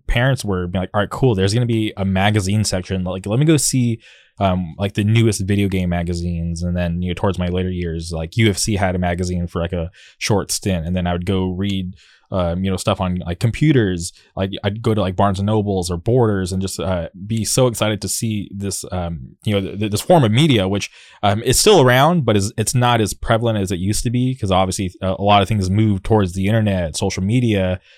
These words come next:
So I, I, I don't really feel like that format for me is, uh, you know,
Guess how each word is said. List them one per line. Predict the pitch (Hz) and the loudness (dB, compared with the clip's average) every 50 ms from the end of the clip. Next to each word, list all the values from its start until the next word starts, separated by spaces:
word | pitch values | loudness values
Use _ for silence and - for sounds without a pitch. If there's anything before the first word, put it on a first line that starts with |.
| _ _ - | _ _ -10
So | - - 110 98 95 95 90 - | -4 0 0 2 2 0 -2 -4
I, | - 104 | -4 -4
I, | - - 107 107 | -2 0 0 2
I | 113 | 2
don't | 131 - | 2 4
really | 123 120 117 110 | 4 2 0 0
feel | 104 - 127 117 | 0 0 0 0
like | 107 98 92 69 _ _ _ _ _ _ _ _ _ _ _ _ - _ _ - | 2 0 -2 -4 _ _ _ _ _ _ _ _ _ _ _ _ -20 _ _ -4
that | - 104 104 107 - | 0 2 2 2 2
format | - - 117 104 104 98 - | 0 0 2 2 0 -2 -2
for | - | -2
me | 98 101 104 107 | -2 0 0 0
is, | 101 95 90 90 90 | 0 0 -2 -2 -4
uh, | 90 87 87 87 82 78 | -4 -2 -2 -2 -4 -6
you | 69 85 92 | -4 -4 -4
know, | 90 87 | -4 -4